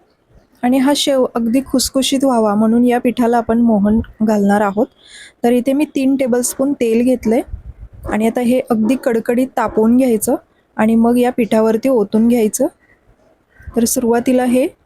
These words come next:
एखाद्या पळीने किंवा चमच्याने व्यवस्थित असं मिक्स करून घ्यायचं. तेलाचं मोहन टाकल्यानंतर,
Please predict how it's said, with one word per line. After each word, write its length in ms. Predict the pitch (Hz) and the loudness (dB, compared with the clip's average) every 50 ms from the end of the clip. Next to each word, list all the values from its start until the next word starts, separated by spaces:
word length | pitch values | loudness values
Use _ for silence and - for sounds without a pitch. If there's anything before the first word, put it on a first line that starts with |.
| _ _ - | _ _ -8
एखाद्या 360 | 226 226 - 233 220 240 247 | -6 -2 -2 0 0 0 -2
पळीने 460 | 240 - 254 226 226 226 226 233 233 | -2 -2 -2 0 2 2 2 2 2
किंवा 240 | 220 - 254 254 269 | 0 0 0 0 0
चमच्याने 480 | 262 - 254 220 220 240 233 220 202 208 269 - _ _ _ _ _ - 233 | 0 0 -2 -2 0 0 0 2 2 0 0 -4 _ _ _ _ _ -4 -2
व्यवस्थित 360 | 233 240 254 - 262 240 262 | 0 0 0 0 -2 -4 -4
असं 200 | 254 - - 254 | -4 -2 0 0
मिक्स 320 | 254 240 240 - - - | 0 0 0 -2 -4 -6
करून 300 | - - 254 254 254 269 | -4 -4 -2 0 2 2
घ्यायचं. 360 | 269 269 233 196 - - 254 330 - _ _ _ _ _ _ _ _ _ _ _ _ - - - - - _ _ _ _ _ _ _ _ _ _ _ _ - - - - - _ - - - - - _ - - - - - - - - _ _ - - _ _ _ - - | 2 2 0 0 -2 -2 -4 -4 -6 _ _ _ _ _ _ _ _ _ _ _ _ -20 -20 -20 -20 -20 _ _ _ _ _ _ _ _ _ _ _ _ -18 -18 -18 -18 -20 _ -8 -8 -8 -8 -8 _ -12 -10 -8 -8 -8 -12 -16 -18 _ _ -20 -20 _ _ _ -6 -2
तेलाचं 340 | 277 262 254 262 269 269 294 | 0 0 0 0 0 -2 -2
मोहन 300 | 294 285 277 269 269 269 | -2 0 0 2 2 2
टाकल्यानंतर, 680 | 262 269 254 262 254 247 247 254 247 240 233 226 214 226 | 0 0 0 0 0 0 2 2 0 0 0 0 -2 -2